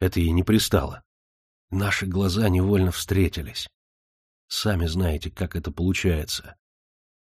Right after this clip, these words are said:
Ох, какой же она оказалась красавицей! На ней было платье из мягкой голубоватой материи,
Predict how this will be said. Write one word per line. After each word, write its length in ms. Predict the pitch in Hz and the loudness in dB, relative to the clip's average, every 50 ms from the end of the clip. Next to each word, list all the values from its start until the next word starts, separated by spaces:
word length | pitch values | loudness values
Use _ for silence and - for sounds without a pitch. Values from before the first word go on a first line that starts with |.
| - | -8
Ох, 320 | - 113 101 - - - _ - | -6 -4 -4 -4 -8 -10 _ -12
какой 640 | - 98 - - - - - _ - 151 139 123 | -12 -10 -10 -10 -12 -12 -12 _ 0 2 2 2
же 160 | 107 98 110 107 | 4 2 2 2
она 240 | 104 104 107 104 | 2 2 2 2
оказалась 540 | 98 98 - 107 98 104 107 98 92 87 - | 0 0 -2 -4 -2 -2 0 0 0 0 -2
красавицей! 880 | - - 98 90 - - - 92 87 85 - - - - - - - - _ _ _ _ _ _ _ _ _ _ _ _ _ | -4 -4 -4 -4 -2 -4 -4 -4 -6 -6 -8 -10 -8 -8 -8 -10 -14 -20 _ _ _ _ _ _ _ _ _ _ _ _ _
На 120 | - 98 107 | 0 2 4
ней 160 | 113 120 120 | 6 4 4
было 220 | 110 110 107 104 | 4 2 0 0
платье 500 | 101 - - 117 127 135 123 123 - 95 | -2 -2 -2 0 0 0 0 -2 0 0
из 140 | 95 90 85 92 | 0 2 2 2
мягкой 400 | 101 113 113 95 - - 104 98 | 4 4 2 0 0 -2 -4 0
голубоватой 600 | 98 101 101 98 98 98 101 107 98 - 95 92 | 2 2 2 4 4 2 2 2 0 0 2 2
материи, 600 | 98 104 101 - - 98 85 78 80 71 67 - | 2 2 0 2 2 2 2 2 0 -4 -6 -12